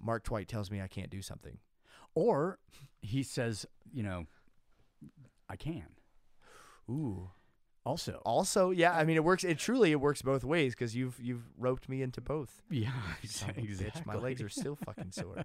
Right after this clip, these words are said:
Speaker 2: <laughs> I mean, and, and I was, I, I was re-, su-, really fortunate to have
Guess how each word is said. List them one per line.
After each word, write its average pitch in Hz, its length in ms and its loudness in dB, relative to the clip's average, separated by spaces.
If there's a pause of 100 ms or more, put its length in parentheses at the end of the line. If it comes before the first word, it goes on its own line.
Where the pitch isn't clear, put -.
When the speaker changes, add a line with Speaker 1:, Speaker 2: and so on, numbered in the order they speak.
(120)
Speaker 2:
<laughs> - 1080 -12
I 226 40 -4
mean, 226 140 2
and, 214 200 0
and 190 160 0
I 196 120 0 (100)
was, 180 400 0
I, 156 100 -6 (120)
I 151 80 4
was 156 200 2
re-, 123 200 -2
su-, 143 280 -2 (140)
really 139 340 2
fortunate 113 500 -4
to 92 80 -8
have 90 360 -6